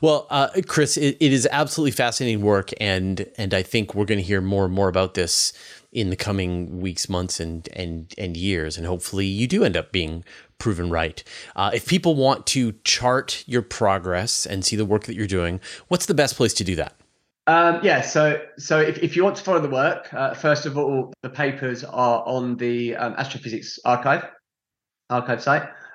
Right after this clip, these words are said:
Speaker 2: Um, you can look at, uh, things like physics, physics dot org that have also reported, um, the, the results of this. And as I said, the, the, the main partners in this study were University of Hawaii.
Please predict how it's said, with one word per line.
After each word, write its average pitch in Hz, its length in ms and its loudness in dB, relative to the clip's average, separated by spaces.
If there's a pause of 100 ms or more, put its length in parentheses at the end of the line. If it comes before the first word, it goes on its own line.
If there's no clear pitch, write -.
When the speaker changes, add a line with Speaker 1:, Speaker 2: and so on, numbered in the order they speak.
(120)
Speaker 2:
Um, 120 380 4
you 123 200 0
can 120 180 -2
look 123 260 0
at, 120 220 2
uh, 117 300 2
things 123 200 -6
like - 160 -4
physics, 131 400 -4
physics 139 300 0
dot - 160 0
org 135 340 0
that 117 160 -4
have 117 100 -4
also 120 280 -6
reported, 113 680 -4
um, 110 520 -4
the, 117 240 -6
the 117 80 0
results 113 400 -4
of 107 80 -10
this. 151 400 -8 (480)
And 113 340 -4 (1040)
as 127 100 0
I 123 60 0
said, - 400 0
the, 120 320 2
the, 123 560 0
the 123 100 -6
main 135 320 0
partners 120 320 -2
in 117 80 -6
this 113 140 -8
study 120 320 0
were 113 220 0
University 117 540 -4
of 110 180 -4
Hawaii. 120 420 0